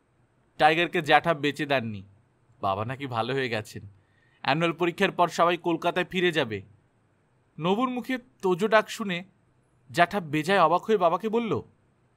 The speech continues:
"শুনলি বটু, তোজো বলে ডাকছে। আরে, তোজো যে আমার বাবার কুকুর ছিল,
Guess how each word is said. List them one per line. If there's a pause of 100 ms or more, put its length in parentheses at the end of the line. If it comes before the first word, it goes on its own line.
(120)
"শুনলি
বটু, (440)
তোজো
বলে
ডাকছে। (640)
আরে, (400)
তোজো
যে
আমার
বাবার
কুকুর
ছিল,